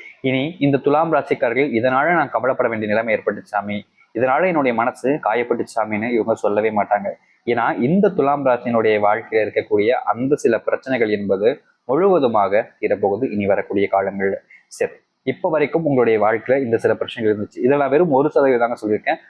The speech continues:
பெருசாலாம் ரொம்ப பாடு. நான் குடும்பத்துக்குள்ள இருக்கக்கூடிய விஷயத்தை மட்டும் சொல்லியிருக்கேன். வெளியெல்லாம் வர ஆரம்பிச்சோன்னா எக்கச்சக்கமான விஷயங்கள் இருக்கு. ஆனா கண்டிப்பா உங்களுக்கு இது பிடிக்காம போகலாம். "எங்களுக்கு நடந்ததெல்லாம் தெரியும் சாமி, இனியாவது நடக்கணும்ல, அந்த ஒரு விஷயத்த சொல்லுங்கன்னு" தான் நீங்க கேட்பீங்க. அதனால இனி வரக்கூடிய காலங்கள் எப்படி நடக்க போகுது,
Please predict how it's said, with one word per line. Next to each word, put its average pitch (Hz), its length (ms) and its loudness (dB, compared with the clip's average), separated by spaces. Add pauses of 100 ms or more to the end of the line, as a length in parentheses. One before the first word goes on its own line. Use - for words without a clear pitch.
(140)
பெருசாலாம் 151 400 -2
ரொம்ப 120 220 0
பாடு. 107 260 0
நான் 131 160 -2
குடும்பத்துக்குள்ள 143 440 2
இருக்கக்கூடிய 120 260 2
விஷயத்தை 110 220 0
மட்டும் 107 200 0
சொல்லியிருக்கேன். 101 360 -2 (280)
வெளியெல்லாம் 160 360 2
வர 123 160 2
ஆரம்பிச்சோன்னா 131 420 0
எக்கச்சக்கமான 120 560 -2
விஷயங்கள் 104 360 0
இருக்கு. - 200 -10 (280)
ஆனா 139 180 -2
கண்டிப்பா 143 360 0
உங்களுக்கு 147 420 2
இது 131 200 0
பிடிக்காம 110 380 0
போகலாம். 98 260 -6
"எங்களுக்கு 104 300 -4
நடந்ததெல்லாம் 131 480 2
தெரியும் 120 240 0
சாமி, 104 260 -4 (280)
இனியாவது 151 500 2
நடக்கணும்ல, 127 480 0 (120)
அந்த 113 260 -2
ஒரு 131 160 2
விஷயத்த 135 240 -4
சொல்லுங்கன்னு" 117 420 -2
தான் 131 100 0
நீங்க 110 140 -4
கேட்பீங்க. 101 360 -2 (340)
அதனால 131 400 0
இனி 151 260 0
வரக்கூடிய 139 440 2
காலங்கள் 113 420 2
எப்படி 110 220 -2
நடக்க 104 240 -4
போகுது, 101 340 0